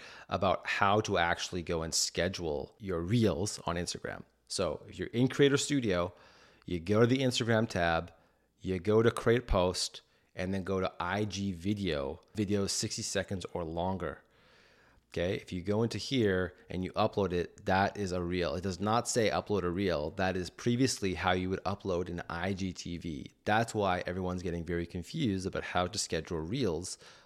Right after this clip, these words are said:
on Instagram, because it does not say specifically that you're scheduling a Reel. It just says a video, okay? So I'll go, again, create post, I G video, and then go ahead and select your page.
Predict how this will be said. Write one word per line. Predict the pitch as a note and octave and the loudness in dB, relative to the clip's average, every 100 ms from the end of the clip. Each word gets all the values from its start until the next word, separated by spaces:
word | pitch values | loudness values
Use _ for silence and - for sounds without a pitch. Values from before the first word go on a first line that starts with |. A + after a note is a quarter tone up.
| - | -8
on | F#2 F#2 | -6 -6
Instagram, | - F3 - G2+ D#2+ D#2 A#2+ - - - _ | -4 -2 -2 -2 -4 -4 -8 -14 -20 -20 _
because | G2 G#2 | -6 -4
it | G#2 | -2
does | A2 A2 | -2 2
not | A2 - | 2 2
say | - A2+ F2+ E2 - - | 2 2 2 0 -4 -12
specifically | - F#2+ G2+ F#2+ G2 E2+ D#2+ | -8 -4 -4 -4 -6 -6 -6
that | E2 | -4
you're | F2 | -4
scheduling | D#2+ - F#2 F2+ D#2+ | -4 -2 -2 -2 -4
a | D#2 | -2
Reel. | F#2+ D2 G1+ | 0 0 -2
It | - | -6
just | F#2 | -4
says | G2 E2+ | -4 -4
a | |
video, | D#2 D#2 F#2+ E2+ C2+ A1+ - _ _ - | -6 -4 -2 -2 -4 -8 -14 _ _ -10
okay? | - F#2+ D3 - - - - | -6 -4 -6 -14 -20 -20 -8
So | - | -2
I'll | E2+ | 0
go, | E2 - G2 | -2 -4 -4
again, | E2+ | -4
create | D2 A2 A#2+ | -2 0 2
post, | A2 G#2 G#2 - - _ _ _ | 2 2 2 -2 -10 _ _ _
I | E2+ F#2+ | -2 0
G | F#2+ F#2+ | 0 -2
video, | F2 F2+ E2+ F2+ E2 E2 - _ _ | -2 -2 -2 -2 -2 -6 -10 _ _
and | - D2+ | -12 -8
then | D#2 | -6
go | F2 | -4
ahead | D#2 D#2 | -4 -6
and | D#2 | -8
select | - D#2 D2 | -6 -8 -6
your | D2+ | -8
page. | - G2+ D2+ - | -2 -2 -2 -8